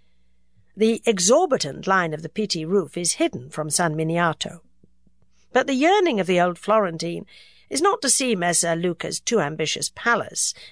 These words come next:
which he built unto himself. It is to be down among those narrow streets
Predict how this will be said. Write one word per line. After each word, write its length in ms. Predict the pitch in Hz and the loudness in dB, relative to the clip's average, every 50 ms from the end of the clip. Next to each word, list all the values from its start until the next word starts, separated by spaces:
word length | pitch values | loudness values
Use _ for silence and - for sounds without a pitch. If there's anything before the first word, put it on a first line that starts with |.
| _ | _
which 200 | - 156 139 - | -10 -8 -6 -6
he 120 | - 147 151 | -6 -8 -4
built 320 | 151 180 185 165 143 156 | -2 -2 -2 0 -2 -4
unto 240 | 139 147 143 139 135 | -6 -6 -6 -8 -8
himself. 720 | 131 143 143 - - 240 220 156 110 - 220 - - - _ _ _ _ _ _ _ _ _ _ _ _ - | -8 -4 -2 0 2 4 4 2 2 -2 -6 -12 -16 -20 _ _ _ _ _ _ _ _ _ _ _ _ -2
It 140 | 233 233 226 | 0 0 0
is 100 | 269 - | 0 -2
to 80 | - 269 | -2 0
be 140 | 226 254 233 | 0 0 2
down 320 | 247 247 247 269 277 277 | 4 4 4 4 2 2
among 240 | 269 254 247 247 240 | 0 0 0 0 0
those 260 | 226 220 214 202 - | 0 0 0 -2 -2
narrow 320 | 208 196 202 202 190 185 | 0 0 2 2 0 0
streets 580 | 180 - - - - 202 180 - - - - - | -2 -4 -4 -4 -2 -4 -4 -4 -4 -6 -6 -6